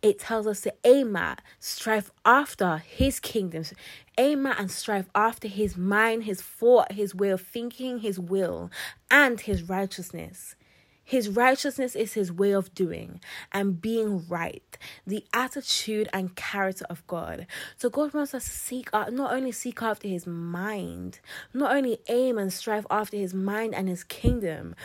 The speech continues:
but to strive and aim at his way of doing things, his way of being right, the attitude and the character of God, so that we can have the attitude and character of God and be in the image of God.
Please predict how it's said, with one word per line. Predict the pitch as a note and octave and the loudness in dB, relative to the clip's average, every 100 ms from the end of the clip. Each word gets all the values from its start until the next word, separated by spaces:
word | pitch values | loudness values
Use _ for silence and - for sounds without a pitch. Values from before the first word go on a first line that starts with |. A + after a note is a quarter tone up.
| - - | -16 -6
but | - A3+ - | 0 0 0
to | A#3+ | -6
strive | - - B3 C4+ C4 A3+ | -6 -2 0 2 2 0
and | G#3+ - | -6 -4
aim | G#3 A#3+ C4 A3+ | 2 4 4 2
at | F3 F#3 | 0 0
his | G3+ F#3+ | -2 -2
way | F3+ G#3+ | 2 4
of | G3 F3+ | 2 0
doing | G3+ F#3+ D#3+ | -4 -2 -4
things, | - D#3+ D3+ D#3 - - - - | -10 -10 -10 -14 -16 -18 -18 -10
his | G#3 A3+ F#3+ | 0 0 4
way | G#3 A3 | 8 8
of | F#3+ | 6
being | G#3 G3+ F3+ D#3+ | 0 0 -2 -4
right, | E3 D3+ - - F#3 | -6 -6 -8 -14 -8
the | F#3 - - | -6 -4 -2
attitude | A#3+ A#3+ A#3 - G3 F3+ - | -2 -2 -10 -8 -4 -4 -4
and | F#3 F3 | -4 -6
the | |
character | - - G#3+ G3+ E3+ | -8 -6 -6 -6 -10
of | E3+ | -10
God, | - E3+ | -8 -8
so | - F#3 | -6 -4
that | E3 | -4
we | G#3 A#3+ | -6 -6
can | B3 | -6
have | G#3 G#3 F#3+ | -4 -4 -4
the | F3+ F3+ | -6 -8
attitude | F3+ F#3+ - F#3 | -10 -10 -8 -6
and | E3+ | -6
character | E3 F#3 F3 - | -8 -6 -8 -8
of | E3 D3+ | -18 -10
God | D#3+ C#3 - E3+ - - - | -6 -6 -8 -12 -12 -12 -6
and | G3 F#3 | -4 -2
be | G3+ A#3+ A#3 - | -2 -2 -2 2
in | G3+ F#3+ | 2 2
the | - | 0
image | F#3+ G3 E3+ | 0 0 -4
of | D#3+ - | -10 -8
God. | E3 D#3+ E3 | -8 -6 -8